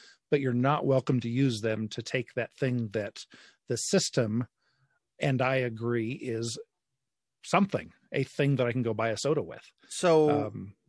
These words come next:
Speaker 2: is the prize at the radio station cash or is it a PayPal deposit? Because
Speaker 1: That would be a, that'd be a fun point of distinction.
Speaker 2: 'cause if it was
Speaker 1: Because if
Speaker 2: cash, you know, you could say, like, "Okay, well, this person now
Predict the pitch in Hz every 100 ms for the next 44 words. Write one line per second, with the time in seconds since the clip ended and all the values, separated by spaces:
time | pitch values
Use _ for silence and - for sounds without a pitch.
0 | - 147 - 139 - 139 165 190 175 131
1 | 143 147 - 151 - 127 - - 127 170
2 | 285 - 135 110 117 - 139 151 120 -
3 | - _ _ - - 95 - - _ _
4 | _ _ _ _ _ 127 135 107 151 139
5 | 180 139 170 170 147 143 175 185 156 -
6 | 147 151 - 156 147 139 139 180 - 123
7 | - _ _ - 214 185 202 180 143 160
8 | 240 294 202 - - 175 143 147 165 170
9 | - 165 156 139 165 151 123 123 135 -
10 | 139 - 127 120